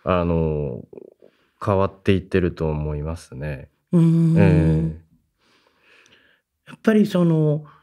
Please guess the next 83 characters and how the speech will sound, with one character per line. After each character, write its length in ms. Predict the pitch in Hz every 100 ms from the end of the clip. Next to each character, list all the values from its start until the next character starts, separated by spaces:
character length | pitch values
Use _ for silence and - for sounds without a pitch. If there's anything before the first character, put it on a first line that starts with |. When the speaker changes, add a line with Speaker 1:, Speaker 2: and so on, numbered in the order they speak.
| _ _ _ _ _ _ _ _ _ -
Speaker 2:
あ 120 | 233
の、 320 | 208 196 180 - _ -
ま 140 | 226
あ、 80 | 214
だ 120 | 208
か 120 | 202
ら 80 | 185
ユ 240 | 214 269
イ 180 | 254 208
で 200 | 170 170
一 80 | 160
緒 100 | -
に 220 | 185 175
や-、 180 | 175 165 170 -
や 120 | 180
ら 100 | 180
せ 80 | 165
て 140 | 208
も 180 | 180 180
ら 120 | 175
っ 40 | 170
て、 540 | - 202 208 190 160
Speaker 1:
え 400 | 127 120 104 90
え。 0 | 87 - -
Speaker 2:
で、 680 | 185 180 175 175 175 175 -
今 220 | - 196
回、 440 | - 165 156 156 - _ _ _ _
あ 120 | 185
の、 440 | 175 165 156 156 147
ク 80 | 175
ラ 80 |
ッ 20 | 175
シ 100 | 175
ュ 40 |
の 60 | 151
シ 180 | -
リ 160 | 165 175
ー 40 | 156 160 160 160 160
ズ 60 |
化 160 | - 175
の 140 | 175
第 240 | 160 175 170
一 200 | 160 180
弾 220 | 185 165
で 60 | 143
も 200 | 151 147
参 220 | 165 151
加 120 | -
し 40 |
て 80 | -
も 160 | 170 165
ら 80 | 175
っ 100 | 170
て 100 | 185
る 140 | 180
ん 60 | 170
だ 100 | 156
け 140 | 156
ど、 320 | 156 160 156
Speaker 1:
え 60 | 120
え。 880 | 107 92 90 87 _ _ _ _ 240
Speaker 2:
や 40 |
っ 40 |
ぱ 120 | - 170
ど 180 | 170
ん 100 | 294
ど 80 | 294
ん 80 | 220
ど 100 | 240
ん 60 | 262
ど 80 | 196
ん 60 |
よ 120 | 175
り 80 | 190
深 260 | 214 254 233
く 80 | 196
な 120 | 160
っ 40 |
て 80 | 143
く 60 | 147
る 80 | 147
よ 80 |
ね。 280 | 151 143 -